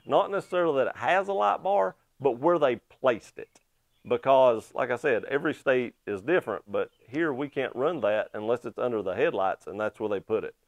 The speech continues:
So bravo to them. It's kinda in line with it, but I think the main headlights up at the top, I think you could probably get away with that here in Tennessee, um, running that on the road. There's a lot of light in front of this truck. Now, I don't know if every model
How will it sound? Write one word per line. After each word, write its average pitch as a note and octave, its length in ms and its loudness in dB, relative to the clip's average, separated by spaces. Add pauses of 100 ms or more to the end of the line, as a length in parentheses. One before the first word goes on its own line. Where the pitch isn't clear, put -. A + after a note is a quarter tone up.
(300)
So G2 340 -2 (120)
bravo F#3 460 12
to C#3 100 2
them. D3 300 4
It's D3 160 -6
kinda C#4 280 0
in C3+ 80 2
line F#3 320 4
with G3 120 2
it, - 120 0
but C3 80 0
I B2+ 80 0
think A#3 240 -8
the B2+ 80 -4
main C#3 320 -2
headlights C#3 500 0
up C3+ 80 -6
at - 60 -16
the F#2+ 100 -8
top, C#3+ 380 2 (260)
I - 80 -2
think A3+ 240 2
you G3+ 100 -6
could C#3 160 0
probably C3+ 220 4
get A2+ 160 2
away G#2+ 240 2
with F#2 160 -4
that G2+ 180 0
here G2+ 220 -4
in F2+ 80 -10
Tennessee, F#2+ 640 -8 (320)
um, F#2+ 400 0 (260)
running A#2 300 0
that G2 200 -4
on F#2+ 140 -4
the F2+ 80 -10
road. F2 340 -4 (920)
There's D3 300 6
a B2+ 100 8
lot A#2+ 340 6
of G2+ 120 4
light G#2 320 6
in F2 80 -14
front F#2+ 160 -6
of E2+ 60 -6
this F2+ 120 -8
truck. G2+ 300 -2
Now, G2 120 0
I B2+ 60 6
don't B2+ 160 2
know A#2+ 140 2
if G#2+ 120 -2
every A2+ 320 -2
model B2 520 2